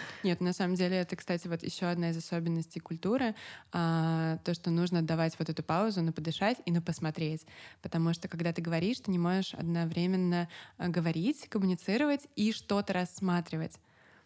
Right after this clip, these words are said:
Вот, поэтому нужно поговорить, а потом показать и дать время посмотреть.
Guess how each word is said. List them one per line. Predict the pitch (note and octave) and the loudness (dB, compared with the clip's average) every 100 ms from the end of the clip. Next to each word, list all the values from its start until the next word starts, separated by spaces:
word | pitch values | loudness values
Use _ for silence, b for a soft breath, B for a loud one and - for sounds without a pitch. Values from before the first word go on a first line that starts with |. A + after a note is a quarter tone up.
| b b - | b b -4
Вот, | F3+ E3 D#3 | 0 0 0
поэтому | E3 E3 F3 | -2 0 0
нужно | F3 F3 E3 D#3+ D#3+ - | 2 2 2 2 0 -2
поговорить, | F3+ E3+ D#3+ A#3+ - - | 0 2 2 0 -2 -8
а | E3+ | -4
потом | - A#3+ | 0 -2
показать | - - G#3 F3 F3 - | -2 -2 0 0 -2 -8
и | F#3 | -4
дать | F3+ - | -4 -2
время | F3 E3+ F3 | 0 0 -2
посмотреть. | - F3 - D#3 | -6 -4 -2 -4